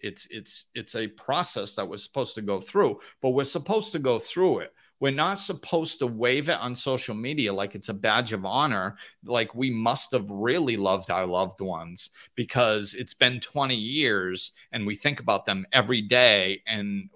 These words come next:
our life is miserable because they're not here. If that's true, please get some help.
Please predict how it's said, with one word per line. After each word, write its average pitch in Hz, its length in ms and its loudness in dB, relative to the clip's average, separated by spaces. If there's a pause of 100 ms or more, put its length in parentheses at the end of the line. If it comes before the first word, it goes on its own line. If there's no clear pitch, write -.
(160)
our 107 160 2
life 113 380 2
is 98 180 -4
miserable 107 640 0
because 101 380 -4
they're 110 180 0
not 101 240 -2
here. 104 400 -4 (300)
If - 180 -4
that's 175 340 4
true, 127 680 2
please 135 540 -4
get - 280 2
some 98 240 -8
help. - 380 -6